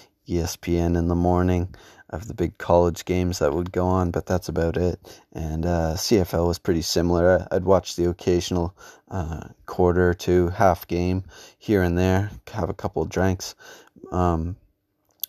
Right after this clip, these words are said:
but I wouldn't say I was a huge C F L, uh, fan or fan of any of the franchises in particular. I'm just a, a local sports fan, so I'm, I'm always gonna cheer for the home team.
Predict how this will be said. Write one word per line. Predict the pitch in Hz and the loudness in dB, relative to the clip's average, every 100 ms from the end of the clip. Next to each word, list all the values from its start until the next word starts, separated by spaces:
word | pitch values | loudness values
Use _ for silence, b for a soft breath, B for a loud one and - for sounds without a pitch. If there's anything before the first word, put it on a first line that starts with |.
| - | -2
but | 95 87 | 2 6
I | 92 | 4
wouldn't | 87 90 | 4 0
say | - - | 0 -2
I | |
was | 85 - | -2 -4
a | |
huge | - 85 - | -6 -6 -6
C | - 80 | -4 -4
F | 80 82 | 0 2
L, | 78 85 B B B _ - | 2 0 B B B _ -12
uh, | 67 55 50 | -10 -8 -10
fan | - - 82 85 82 | -6 -2 0 0 0
or | 82 101 - _ | 0 -2 -8 _
fan | - - 90 87 | -8 0 2 2
of | 82 | 0
any | 87 85 | 0 0
of | 82 | 0
the | |
franchises | - 90 87 92 85 82 85 - | 0 -2 0 0 0 0 -4 -2
in | 90 | -4
particular. | 95 - 87 - 82 87 | -4 -6 -6 -2 2 4
I'm | 90 85 | 4 0
just | 80 87 | -4 -2
a, | 80 - B B - | -2 -4 B B -6
a | 82 | 0
local | 87 87 85 | 0 0 -2
sports | 87 - 82 80 - | -6 -4 -4 -4 -4
fan, | 87 90 | -2 0
so | 90 87 | 0 2
I'm, | 87 98 - | 0 -2 -4
I'm | 95 | -2
always | 87 85 | -2 -2
gonna | - 87 87 | -4 -4 -4
cheer | - 82 | -4 -4
for | - | -4
the | 82 | -2
home | 90 90 90 | 0 0 0
team. | - 92 90 | 0 0 0